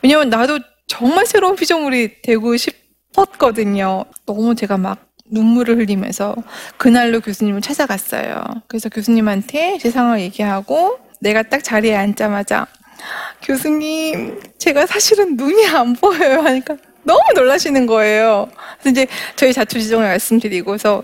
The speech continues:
그날로 제가 이제 영접 기도를 했어요. 내가 죄인이라는 것을 제가 인정하고 받아들이고 정말 예수님 안에서 새롭게 태어나고 싶다 하고 너무 제가 정말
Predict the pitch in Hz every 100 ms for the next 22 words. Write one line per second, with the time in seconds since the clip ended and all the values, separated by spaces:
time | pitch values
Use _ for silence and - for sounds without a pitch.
0 | - - 269 269 247 247 277 240 196 202
1 | 202 202 180 190 208 - 196 190 226 254
2 | - 214 202 196 208 214 - - - -
3 | - 208 214 214 220 220 220 208 208 202
4 | 202 208 202 208 202 208 208 220 220 208
5 | 247 262 220 208 202 202 214 - 277 339
6 | 480 - - - - _ - 302 359 262
7 | - 269 233 208 208 196 190 196 202 -
8 | 294 - 254 - 359 359 254 240 - -
9 | 202 202 202 302 359 440 - _ _ -
10 | 233 269 240 202 196 190 202 202